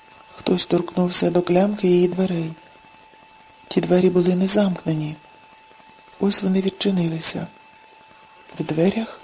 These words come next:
стоїть Стальський. "А, добрий вечір, пані", —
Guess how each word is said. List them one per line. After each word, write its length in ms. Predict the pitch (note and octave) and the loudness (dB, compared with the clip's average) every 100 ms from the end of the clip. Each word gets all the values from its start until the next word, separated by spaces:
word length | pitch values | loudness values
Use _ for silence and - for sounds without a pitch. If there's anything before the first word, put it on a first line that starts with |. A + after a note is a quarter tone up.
| - - - | -20 -20 0
стоїть 560 | - - E3 D#3+ F3+ | 0 2 -2 -2 0
Стальський. 680 | - - D#3 D#3 - - E3 D#3+ - - - - - - - - | 0 0 -2 2 2 2 -2 -10 -14 -20 -20 -20 -20 -20 -20 -4
"А, 100 | F#3+ G3+ A#3+ B3 A3+ G#3 | -2 0 0 0 2 6
добрий 360 | G3 G3 C4+ | 6 8 8
вечір, 420 | C4 G#3+ G#3 C4 C4 | 6 6 4 2 2
пані", — 460 | B3 G3+ E3+ D#3 | 2 4 2 -2